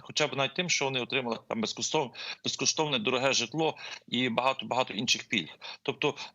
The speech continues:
е, цей культ, він не охоплював навіть близько всього, е, частини населення. Що не пізніше, я думаю, що вже пострадянський час, е, він був дуже потрібний, зокрема,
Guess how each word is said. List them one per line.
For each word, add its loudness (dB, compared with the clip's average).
е, 4
цей 0
культ, -2
він 2
не 2
охоплював 2
навіть 2
близько 0
всього, 2
е, 2
частини 2
населення. 2
Що 4
не -4
пізніше, 4
я 4
думаю, 0
що 2
вже 2
пострадянський 2
час, 2
е, 6
він -2
був 0
дуже 2
потрібний, 0
зокрема, 0